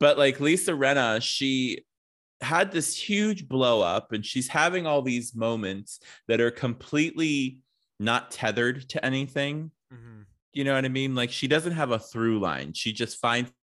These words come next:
Speaker 1: something to blow up over and she finds a reason to apologize, but there's no connection between anything that
Speaker 2: I
Speaker 1: she's
Speaker 2: see.
Speaker 1: doing.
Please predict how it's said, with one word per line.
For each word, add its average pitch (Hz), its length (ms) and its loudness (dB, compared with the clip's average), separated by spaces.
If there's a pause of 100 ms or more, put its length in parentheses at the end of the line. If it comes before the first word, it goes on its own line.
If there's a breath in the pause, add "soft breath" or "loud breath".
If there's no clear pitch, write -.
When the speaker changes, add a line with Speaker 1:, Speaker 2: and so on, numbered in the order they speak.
(120)
Speaker 1:
something 113 380 -6
to 101 80 -6
blow 101 260 0
up 101 180 -2
over 127 420 -2 (280 loud breath)
and 101 100 -10
she 104 100 -4
finds 107 320 -4
a 101 60 -4
reason 101 340 -4
to 107 140 -6
apologize, 104 800 0
but - 180 -6
there's 104 280 -4
no 110 400 -2 (320 soft breath)
connection 98 500 -6
between 82 300 -10
anything 78 360 -10
that 73 100 -10
Speaker 2:
I - 40 -14
Speaker 1:
she's - 200 -14
Speaker 2:
see. 87 100 -16
Speaker 1:
doing. 58 280 -12